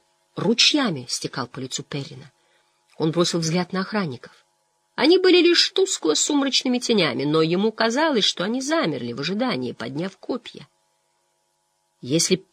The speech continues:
Перрин и Эгвейн будут убиты при попытке к бегству, а их путы перетерты о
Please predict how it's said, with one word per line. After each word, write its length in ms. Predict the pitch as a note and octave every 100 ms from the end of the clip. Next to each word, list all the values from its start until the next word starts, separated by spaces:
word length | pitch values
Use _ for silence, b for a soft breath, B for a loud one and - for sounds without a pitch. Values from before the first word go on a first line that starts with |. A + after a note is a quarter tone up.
| -
Перрин 540 | C#4 B3+ F3+ C#3 B2+ -
и 180 | G3 -
Эгвейн 520 | G#3+ G#3 B3 A#3+ E3
будут 260 | E3 G#3 -
убиты 420 | A3 F#3 C4 -
при 140 | D#3+ E3+
попытке 480 | G#3 - C4+ - F3
к 80 |
бегству, 720 | E3+ F#3+ E4+ - - D#3+ C3+ _ b b b b b b
а 140 | E3+
их 220 | A#3 A#3+ -
путы 340 | E4 D#4+ G#3
перетерты 640 | G#3 A3 - C#4+ B3 -
о 160 | F3+